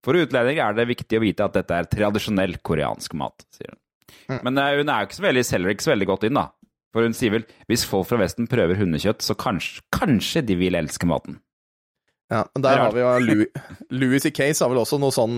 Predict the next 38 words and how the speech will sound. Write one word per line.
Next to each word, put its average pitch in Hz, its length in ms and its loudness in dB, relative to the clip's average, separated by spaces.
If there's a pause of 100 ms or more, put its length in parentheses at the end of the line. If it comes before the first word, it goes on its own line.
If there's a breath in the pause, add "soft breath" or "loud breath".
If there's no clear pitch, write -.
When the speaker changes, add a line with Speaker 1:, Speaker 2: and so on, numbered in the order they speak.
Speaker 2:
eh, 117 240 2
en 113 60 0
gang 113 100 2
i 110 40 -2
tiden, 113 600 -2 (360 loud breath)
eh, 110 140 2
på 107 140 0
et - 120 -4
av 107 140 2
showene 95 240 2
hans, 117 400 -2
at 110 120 -4 (120)
det 110 100 -2
var 95 200 2
en 104 80 -4
person 117 360 0
som 127 120 -2
kan 131 240 0
gå, 123 420 2
eller 139 220 2
nei, 147 180 0
han 151 180 0
var 101 280 2
på 143 100 -2
en 135 60 0
sånn, 123 340 -4 (340 loud breath)
eh, 127 460 2
asiatisk - 500 0
restaurant, 139 480 0
hvor, - 360 -2
nei, 135 280 0
restaurant, 117 400 -2 (220)
eh, 113 240 2
u-, 120 480 0
utsalgssted, 127 580 0 (240 loud breath)
hvor 135 140 2
de 139 80 0
solgte 139 640 0